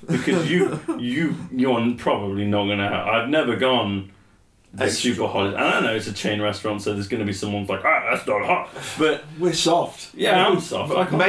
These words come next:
Speaker 2: Mayonnaise
Speaker 1: that.
Speaker 2: is spicy.
Speaker 1: <laughs> Yeah, yeah, I may have, yeah. Spicy a little. Piri piri mayonnaise is
Speaker 2: <laughs>
Speaker 1: spicy.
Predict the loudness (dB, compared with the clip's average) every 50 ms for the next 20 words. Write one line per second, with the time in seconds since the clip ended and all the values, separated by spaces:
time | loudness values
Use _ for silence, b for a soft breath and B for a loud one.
0 | 4 4 4 4 4 4 4 2 2 2 0 0 2 2 4 4 4 4 2 2
1 | 2 2 2 0 0 0 0 0 0 0 0 -2 -10 -10 -14 -20 -20 _ B B
2 | B B B B 0 2 4 4 4 2 2 2 2 2 2 0 -2 0 0 0
3 | 2 2 0 -2 -4 -8 -14 -20 -20 _ _ _ _ _ _ _ -20 -20 -20 -20
4 | -20 -20 -16 -8 -2 0 0 2 2 2 2 2 4 4 2 2 2 2 0 0
5 | -2 -2 0 2 4 4 2 2 2 2 4 4 4 4 2 2 4 4 2 2
6 | 4 2 2 4 4 2 2 2 2 0 2 2 2 2 2